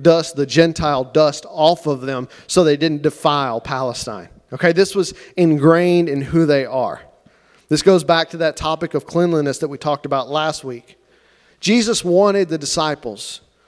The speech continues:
to spread his message. But if people weren't receptive, they were to move on to the next village where people would be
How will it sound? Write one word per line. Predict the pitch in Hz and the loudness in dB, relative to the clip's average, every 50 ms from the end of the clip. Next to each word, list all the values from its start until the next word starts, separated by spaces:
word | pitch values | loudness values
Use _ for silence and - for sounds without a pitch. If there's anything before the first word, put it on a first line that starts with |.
| _ _ _ | _ _ _
to | - 165 | -8 -6
spread | - - - - - 170 175 175 175 160 | -4 -4 -4 -2 0 2 2 2 2 0
his | 156 143 - 147 | -2 -4 -4 -4
message. | 143 143 139 - - 131 117 - - - _ _ _ _ _ - | -4 -4 -4 -6 -8 -12 -14 -16 -18 -20 _ _ _ _ _ 4
But | 190 202 | 4 4
if | 196 202 | 4 2
people | - 220 226 - 233 208 196 | 0 -4 0 2 4 4 4
weren't | 202 202 190 147 | 4 0 -2 -4
receptive, | 165 151 - - 214 214 214 - 165 147 | -6 -6 -2 0 0 0 0 -4 -2 0
they | 165 185 | 0 2
were | 196 190 175 | 2 0 0
to | 185 | -2
move | 180 180 190 214 208 190 | 0 0 0 0 0 0
on | 180 185 202 202 | 0 2 2 0
to | 202 | 0
the | 170 175 | -2 -4
next | 175 185 214 - - 170 | -4 -4 -4 -4 -6 -4
village | 151 170 170 170 160 143 | -2 -2 -2 -2 -2 -2
where | 175 175 | -4 -4
people | 165 - 196 180 175 175 | -4 -6 -6 -6 -4 -4
would | 175 190 214 208 180 | 0 0 0 0 0
be | 160 160 151 143 139 | -2 -2 -2 -2 -4